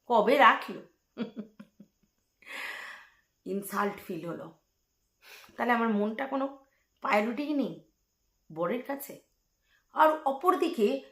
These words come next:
সেই সাত সমুদ্র তেরো নদীর পাড়ে বসে আছে একটি ছেলে, যে আমার মনের খবর রাখছে। সে নাটক করছে, আমি তো বুঝিনি। হুম,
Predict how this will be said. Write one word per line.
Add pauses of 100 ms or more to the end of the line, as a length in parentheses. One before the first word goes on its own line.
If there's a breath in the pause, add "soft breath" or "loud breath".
(120 soft breath)
সেই
সাত
সমুদ্র
তেরো
নদীর
পাড়ে
বসে
আছে
একটি
ছেলে, (340 loud breath)
যে
আমার
মনের
খবর
রাখছে। (1000)
সে
নাটক
করছে, (260)
আমি
তো
বুঝিনি। (500)
হুম,